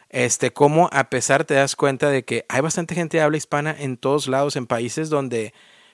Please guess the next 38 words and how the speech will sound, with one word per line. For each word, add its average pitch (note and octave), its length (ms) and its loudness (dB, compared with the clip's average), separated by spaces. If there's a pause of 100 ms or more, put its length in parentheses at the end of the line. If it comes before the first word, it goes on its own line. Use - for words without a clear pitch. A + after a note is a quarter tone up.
(160)
pues, A2+ 200 -6
no B2+ 180 0
te - 80 4
imaginarías, D#3 560 4
¿no? D3 240 2
Que C3+ 120 0
a - 20 2
lo A#2 80 0
mejor C3+ 480 0
hay D#3 260 6
alguien D#3 380 6
que D3+ 80 2
habla C#3+ 160 4
español C#3+ 580 4
y C3+ 80 -4
que C#3+ 120 0
no D#3 100 2
solamente G3+ 420 4
habla F#3+ 160 4
español, C3+ 580 4 (280)
sino C3+ 260 0
que C3 100 0
también C3+ 380 -2
le F#3 60 2
gustan F3 280 2
los E3+ 120 0
juegos D#3 240 4
de C3+ 60 0
mesa. C3+ 280 -2
Y C3+ 60 -2
no E3+ 100 2
solamente A3 420 6
le F#3 100 2
gustan F3 260 2
los F3 100 0
juegos F3+ 220 4
de D#3+ 80 4
mesa, C#3+ 260 -2